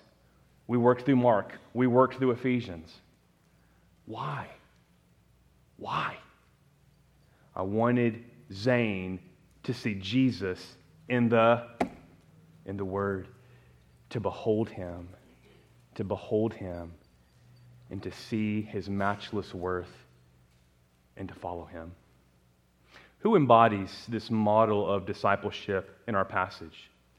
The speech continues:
J B. Who's that? J B. John the Baptist.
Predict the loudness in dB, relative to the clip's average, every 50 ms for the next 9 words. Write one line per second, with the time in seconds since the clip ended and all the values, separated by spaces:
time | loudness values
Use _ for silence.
0 | _ _ _ _ _ _ _ _ _ _ _ _ _ _ _ _ -2 -2 0 0
1 | 0 -2 -2 -6 -10 -18 -20 _ _ _ _ _ _ _ _ _ _ _ _ _
2 | _ _ _ _ -10 -8 -6 -6 -8 -8 -10 -16 -20 _ _ _ _ _ _ _
3 | -14 -12 -12 -12 -12 -16 -4 0 2 2 2 2 2 0 0 -2 -8 -16 -20